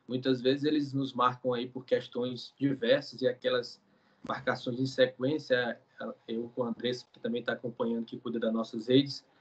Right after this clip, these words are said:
a gente prefere não se intrometer porque geralmente é, é questão polêmica. Nos, nos nossos, né, nas nossas postagens, a gente sempre responde encaminhando pra ouvidoria, que é o, que é o fluxo que a gente definiu aqui junto com a ouvidoria nossa.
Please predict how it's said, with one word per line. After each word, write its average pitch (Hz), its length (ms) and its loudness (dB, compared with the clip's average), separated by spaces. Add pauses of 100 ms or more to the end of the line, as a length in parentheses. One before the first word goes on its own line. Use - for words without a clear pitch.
(280)
a 113 180 2
gente 135 320 2
prefere 135 480 4
não 143 140 0
se - 160 -10
intrometer 143 480 2
porque - 180 -2
geralmente 139 560 4
é, 143 180 -4
é 135 80 -2
questão 131 400 -4
polêmica. 131 540 2
Nos, 165 420 0
nos 156 300 -4
nossos, 127 460 0
né, 127 120 -6 (240)
nas 113 360 -12
nossas 139 280 -4
postagens, 131 760 -4 (440)
a 117 120 -4
gente 127 240 -2
sempre 131 260 -4
responde 139 560 0
encaminhando 170 420 2
pra 156 120 0
ouvidoria, 156 580 4
que 151 140 -4
é 143 80 4
o, 139 100 2
que 135 100 -8
é 147 40 -2
o 147 80 -6
fluxo 143 340 -6
que - 80 -6
a 139 60 0
gente 143 180 -4
definiu 135 400 4
aqui 135 240 4
junto 131 240 -4
com 131 100 -2
a 135 40 4
ouvidoria 131 500 2
nossa. - 400 0